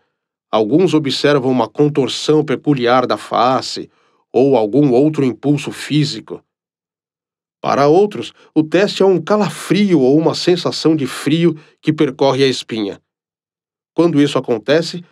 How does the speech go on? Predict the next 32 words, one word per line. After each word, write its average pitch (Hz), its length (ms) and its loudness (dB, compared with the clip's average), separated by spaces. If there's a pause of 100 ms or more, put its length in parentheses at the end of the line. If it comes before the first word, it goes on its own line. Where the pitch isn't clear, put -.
(140)
aceitam-no 170 680 0
como 151 300 0 (100)
clara 220 320 2
evidência 151 640 0
de 113 100 -8
que 127 140 -4
o 123 80 2
Espírito 156 580 -2
Santo 139 360 -2
está 127 200 -4
presente. 104 560 -8 (1000)
No 254 140 0
passado, - 600 -4 (260)
e 123 120 0
em 104 80 -2
certa 143 340 -2
medida 110 440 -6
ainda 117 340 0
hoje, 117 420 0 (640)
alguns 143 680 0 (160)
julgam 151 420 0
a 143 80 0
presença 147 560 0
do 127 120 -2
Espírito 170 680 -4 (220)
por 143 180 0
meio 160 220 2
daquilo 160 360 -2
que 143 140 -6
chamam 156 300 0
de 143 120 -2
tremores. 127 640 0